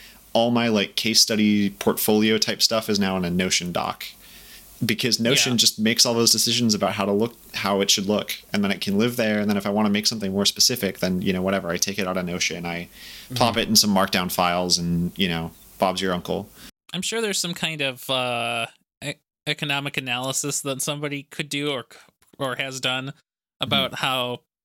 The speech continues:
Speaker 2: since all of the text we write is all digital, like, there's no effort to present it. But then
Speaker 1: Mm-hmm.
Speaker 2: ironically, people just devour things that are presented so much better.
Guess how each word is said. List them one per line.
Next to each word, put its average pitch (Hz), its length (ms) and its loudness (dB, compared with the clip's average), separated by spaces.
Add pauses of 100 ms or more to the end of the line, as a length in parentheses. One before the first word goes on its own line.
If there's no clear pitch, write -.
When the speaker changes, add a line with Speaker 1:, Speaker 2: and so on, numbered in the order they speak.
(120)
Speaker 2:
since 165 240 2
all 147 160 2
of 143 140 0
the 127 360 2
text - 320 -2
we 143 80 0
write 135 320 2
is 131 140 -4
all 127 120 2
digital, 131 520 -2
like, 127 200 -2
there's 131 180 -4
no 135 100 -2
effort 135 440 -6
to 151 100 0
present 131 380 -2
it. 147 180 -2 (420)
But 147 100 0
then 147 140 2
Speaker 1:
Mm-hmm. 143 140 2
Speaker 2:
ironically, 135 380 2
people 143 340 -2
just 135 220 -2
devour 131 420 0
things 135 300 -4
that 139 80 0
are 139 60 -4
presented 131 480 -4
so 123 260 -2
much 127 200 -6
better. 131 380 -2